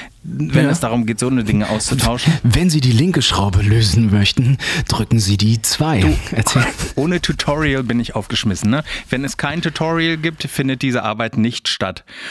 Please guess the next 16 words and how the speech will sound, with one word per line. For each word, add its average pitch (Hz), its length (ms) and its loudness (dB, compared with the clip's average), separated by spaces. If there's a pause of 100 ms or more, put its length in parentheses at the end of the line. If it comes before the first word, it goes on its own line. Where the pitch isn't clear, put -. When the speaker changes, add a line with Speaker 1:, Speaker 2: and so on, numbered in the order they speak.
(260)
Speaker 1:
Und 131 540 0
dann 131 200 -2
muss 156 200 -2
ich 147 160 -2
auch 127 100 -2
noch 135 220 -2
so 127 200 0
überzeugt 131 480 -2
sein, 123 180 2
dass 107 140 -4
das, 127 240 -4
was 120 140 -4
sie 110 140 -2
zeigen, 123 400 -4
auch - 180 -6
tatsächlich 113 920 -4